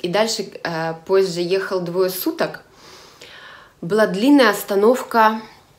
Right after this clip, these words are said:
в Москве. И каждый раз мы остан-, ну, то есть пока я была маленькая, останавливались в Москве, я говорила маме: "Мама, пойдем в гости к Боярскому". И мама мне говорила:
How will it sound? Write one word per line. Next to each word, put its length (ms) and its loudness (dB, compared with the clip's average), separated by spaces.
в 100 -14
Москве. 720 -4
И 60 -20
каждый 320 0
раз 240 0
мы 80 0
остан-, 280 -4
ну, 60 -2
то 80 -2
есть 200 -10
пока 200 -4
я 60 2
была 140 0
маленькая, 480 -4
останавливались 640 -4
в 40 -4
Москве, 360 -4
я 60 -4
говорила 320 -4
маме: 360 -6
"Мама, 360 -4
пойдем 320 -6
в 60 -10
гости 300 -6
к 80 -10
Боярскому". 840 -6
И 80 -14
мама 200 -6
мне 160 -6
говорила: 380 -10